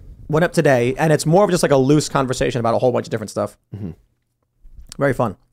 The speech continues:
Speaker 1: Nathan C says, "The irony is Tim is mad at DeSantis over jazz, but DeSantis is the only governor in office fighting back against transgenderism with real policy." So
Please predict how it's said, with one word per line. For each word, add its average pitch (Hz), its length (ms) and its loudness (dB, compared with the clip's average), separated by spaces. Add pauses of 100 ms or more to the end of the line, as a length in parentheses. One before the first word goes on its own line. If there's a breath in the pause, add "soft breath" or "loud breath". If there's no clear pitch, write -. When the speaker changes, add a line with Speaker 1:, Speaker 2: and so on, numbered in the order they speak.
(1700 loud breath)
Speaker 1:
Nathan 220 280 4
C 208 160 2
says, 165 160 2
"The 175 120 0
irony 208 380 4
is 170 140 2
Tim 202 200 2
is 160 120 2
mad 160 220 4
at 165 80 -2
DeSantis 165 420 2
over 120 160 2
jazz, 139 400 2
but 127 120 -8
DeSantis 151 340 0
is 131 80 -4
the 135 100 -2
only 147 240 2
governor 131 300 2
in 127 60 2
office 131 260 0
fighting 135 340 0
back 123 180 2
against 120 300 -4
transgenderism 117 720 0
with 110 140 -4
real 110 180 -2
policy." 127 560 -2 (360 soft breath)
So 151 520 4